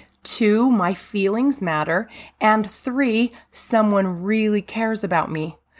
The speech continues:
I believe that one of the greatest gifts we can not only give these young people as they face the unique challenges they do and carve out their divinely appointed futures,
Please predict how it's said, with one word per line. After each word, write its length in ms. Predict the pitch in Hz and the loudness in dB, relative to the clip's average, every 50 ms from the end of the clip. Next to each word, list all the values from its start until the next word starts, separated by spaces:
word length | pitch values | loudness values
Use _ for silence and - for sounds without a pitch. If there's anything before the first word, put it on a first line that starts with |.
| - - - - - - | -20 -20 -20 -18 -8 -2
I 140 | 226 247 247 | 2 2 2
believe 400 | 196 247 233 233 233 226 190 180 | 2 2 2 2 2 2 2 0
that 80 | 190 | -2
one 180 | - 196 214 226 | 0 2 2 2
of 60 | 190 | 2
the 40 | 180 | 0
greatest 460 | - - 196 190 190 185 180 - - | 0 0 0 2 2 0 -2 -2 -4
gifts 340 | - 196 214 220 - - - | -2 -2 -2 0 0 -4 -2
we 200 | 185 196 208 196 | 0 0 -2 -2
can 320 | - - 180 165 170 180 | 0 -2 -2 0 0 2
not 180 | 190 220 320 415 | 2 2 4 4
only 160 | 415 320 233 | 4 2 2
give 340 | 170 - 208 196 170 180 - - - - 170 | 2 2 0 0 -2 -6 -12 -16 -14 -8 -6
these 260 | 202 185 175 - - - - - - - | -6 -6 -6 -8 -12 -16 -18 -20 -20 -14
young 380 | - 165 180 202 214 262 302 311 | -6 0 2 4 4 4 4 2
people 380 | - - 226 - - 170 165 - | 2 0 -2 -2 -2 -2 -2 -2
as 160 | - 170 - | -2 -2 -2
they 120 | 180 175 | -2 -4
face 300 | 175 - - 170 175 - | -4 -2 -2 -2 -2 -2
the 140 | - - 170 | -4 -6 -6
unique 320 | 160 175 175 170 160 - | -4 -4 -4 -4 -4 -6
challenges 520 | - - 175 151 156 156 156 160 156 151 - | -8 -6 -4 -4 -4 -4 -4 -6 -8 -6 -4
they 140 | 165 156 156 | -4 -4 -4
do 400 | 156 - 156 143 147 170 202 - - - - - _ - | -4 -4 -4 -4 -4 -4 -6 -8 -14 -20 -20 -16 _ -4
and 240 | 175 156 165 - | -2 -2 -2 -4
carve 420 | - - - - 240 269 294 247 233 | -8 -6 0 2 4 4 4 2 2
out 220 | 185 165 - - | 2 2 2 0
their 160 | 180 170 170 | -2 -4 -2
divinely 480 | 165 185 160 165 160 160 165 165 160 151 | -4 -4 -4 -2 -2 -2 -2 -4 -2 -4
appointed 520 | 156 156 - - 160 156 156 - 160 151 | -4 -4 -4 -6 -6 -6 -4 -6 -8 -8
futures, 560 | - - - 156 151 - - 170 170 180 - | -8 -8 -8 -8 -8 -6 -6 -6 -6 -6 -8